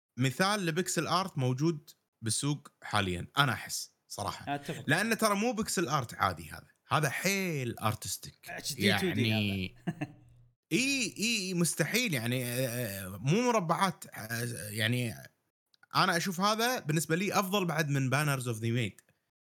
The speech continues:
Speaker 1: لأن في فن بالموضوع، الأوت أوف فوكس اللي ورا، الماي، آه، اللمعان اللي بالدنيا، هذا كله، كله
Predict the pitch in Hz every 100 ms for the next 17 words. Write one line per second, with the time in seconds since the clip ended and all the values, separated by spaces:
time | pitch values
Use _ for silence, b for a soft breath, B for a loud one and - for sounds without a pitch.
0 | _ - 131 147 190 165 170 156 110 92
1 | - 101 117 113 117 123 110 110 113 107
2 | - 120 110 101 95 139 170 147 127 101
3 | 110 110 160 156 139 123 B B 160 -
4 | 104 104 104 101 101 117 120 110 147 165
5 | 139 120 110 147 165 151 185 151 220 202
6 | - 220 208 214 240